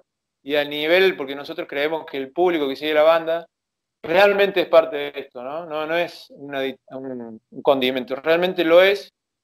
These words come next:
Yo creo que nosotros somos los que, que, que hacemos que el condimento ese fluya de la gente, ¿no? Nosotros hacemos esto, pero en realidad el público es la que te abraza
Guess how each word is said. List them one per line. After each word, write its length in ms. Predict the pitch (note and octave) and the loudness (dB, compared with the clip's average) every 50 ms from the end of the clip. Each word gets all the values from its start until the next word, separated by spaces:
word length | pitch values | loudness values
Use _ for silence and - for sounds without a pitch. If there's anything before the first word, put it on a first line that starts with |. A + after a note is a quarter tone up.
| _ _ _ | _ _ _
Yo 120 | - E3 | -6 -2
creo 240 | - F3+ F#3 F#3 F3+ | 2 4 4 4 4
que 160 | - E3+ D3+ | 0 -4 -2
nosotros 520 | D3+ D#3 D#3+ D#3+ - G3+ G#3+ G#3 G3 E3+ - | 0 0 0 2 2 0 0 0 -2 -4 0
somos 280 | F#3 F#3 F3+ F#3 F3+ | 2 2 2 2 0
los 100 | E3 D3 | 0 -2
que, 280 | - - C3+ B2+ A#2+ - _ _ _ _ _ _ _ _ _ _ _ | -4 -6 -8 -8 -8 -12 _ _ _ _ _ _ _ _ _ _ _
que, 200 | _ - C3+ B2+ | _ -16 -16 -8
que 120 | - C#3 | -4 -2
hacemos 340 | C3 C3 - - E3+ E3 D3 | -2 -2 -2 -4 -4 -4 -6
que 140 | - - C3+ | -10 -12 -14
el 60 | - | -6
condimento 560 | - C#3 C3 B2+ C3 C#3+ D#3 E3 E3+ - D3+ | -6 -6 -4 -4 -4 -2 -2 -4 -2 0 0
ese 600 | D3 D#3+ E3+ E3 F3 E3 D3+ C#3 B2+ B2 B2 B2 _ _ _ _ _ _ _ _ _ _ _ - _ _ _ _ | 2 2 0 0 -2 -2 -2 -2 -2 -4 -6 -10 _ _ _ _ _ _ _ _ _ _ _ -20 _ _ _ _
fluya 400 | _ C#3+ D#3+ F3 F3+ E3+ E3+ D#3 | _ -2 4 4 6 6 6 6
de 80 | D3 C#3 | 6 4
la 100 | C3 B2 | 2 0
gente, 360 | - D3 C#3+ C3 A#2+ B2 A#2+ | 0 -2 -4 -4 -6 -10 -10
¿no? 220 | B2 C3 D3+ D#3 | -10 -8 -8 -10
Nosotros 340 | C3 B2+ C3 C#3 C3+ C#3+ C3+ | -10 -12 -14 -10 -4 -4 -4
hacemos 320 | C3 - D3 D3 D3+ E3+ | -4 -4 -4 0 2 2
esto, 300 | G3 G#3 G3+ - A#3 - | 2 0 2 0 0 0
pero 320 | - D3+ C3 C3 C3 C3+ - | 0 -6 -4 -2 -4 -4 -6
en 100 | C3 B2+ | -10 -12
realidad 580 | - B2 A#2+ C3 C#3+ D3+ E3 E3+ E3 F3+ - - _ _ _ _ _ _ _ _ | -14 -10 -8 -2 4 4 4 4 4 0 -6 -8 _ _ _ _ _ _ _ _
el 160 | C3+ C3+ C3 | -18 -18 -18
público 480 | _ _ E3+ F3 G3 G3+ G#3 F#3+ F#3+ D#3 | _ _ 4 4 4 4 4 2 4 4
es 100 | D#3+ E3 | 4 6
la 180 | D#3+ E3 D#3+ D#3+ | 4 4 2 2
que 280 | - D3 E3 F#3 G3 F#3 | -2 -4 -2 -2 -2 -2
te 140 | F#3+ D3 | -2 0
abraza 640 | C3 C3+ C#3+ D#3 E3+ F3 D#3+ - F3+ F#3+ F#3 G#3+ - | 2 4 6 8 6 6 6 4 -2 -4 -4 -4 -10